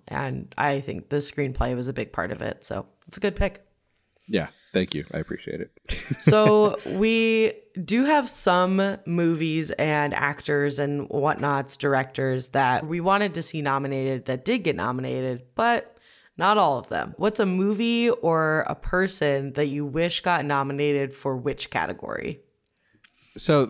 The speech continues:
Speaker 2: I, there are so many picks for this that I'm like, I just wanted to shout out really.
Speaker 1: It's Snub
Speaker 2: Bleh.
Speaker 1: City this year.
Speaker 2: I know. Well, that and, like, there were just, there was, like, it was a good movie year. You know, like, Red Rocket got shut out. It, that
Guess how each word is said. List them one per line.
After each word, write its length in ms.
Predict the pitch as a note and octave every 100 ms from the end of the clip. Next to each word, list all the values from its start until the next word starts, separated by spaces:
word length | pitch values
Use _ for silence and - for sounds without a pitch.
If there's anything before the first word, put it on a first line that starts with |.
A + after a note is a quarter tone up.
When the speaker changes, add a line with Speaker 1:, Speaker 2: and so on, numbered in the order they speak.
| - -
Speaker 2:
I, 180 | C#3
there 140 | A#2 B2+
are 40 |
so 200 | - G#2
many 160 | F2+ E2+
picks 280 | - D#2+ -
for 120 | F2
this 260 | F2 -
that 140 | F2 E2
I'm 200 | E2+ E2+ - - -
like, 160 | F2+ E2+
I 40 |
just 160 | F#2+ G2+
wanted 260 | F#2 E2+ - -
to 60 |
shout 200 | - E2+
out 140 | D#2+ -
really. 200 | F2 F2 _ _ _ -
Speaker 1:
It's 200 | F#3+ -
Snub 320 | F#3 F3+ G#3+
Speaker 2:
Bleh. 140 | C3 -
Speaker 1:
City 280 | E3+ F#3
this 260 | C3+ B2+ -
year. 300 | D2+ D2 B2+ - - - _ _
Speaker 2:
I 100 | A#2
know. 240 | B2+ B2+ A2+
Well, 240 | B2+ D3+
that 260 | C#3 C#3+ A#2+
and, 140 | A#2+
like, 160 | A2+ G#2+
there 120 | A2+
were 100 | A2
just, 280 | C3 C3+ - -
there 200 | C#3 F#3
was, 120 | G#3+
like, 180 | A#3+ - D3
it 40 |
was 140 | F#3
a 20 | G3
good 140 | G3
movie 240 | E3+ E3+
year. 140 | G2 D2
You 120 | G2
know, 120 | G#2
like, 160 | G2+ G2
Red 180 | A2 G2+
Rocket 380 | G2 - G#2+
got 160 | G#2 G2+
shut 180 | G#2 G2
out. 240 | F#2+ G2
It, 220 | G2 F#2+ -
that 160 | F#2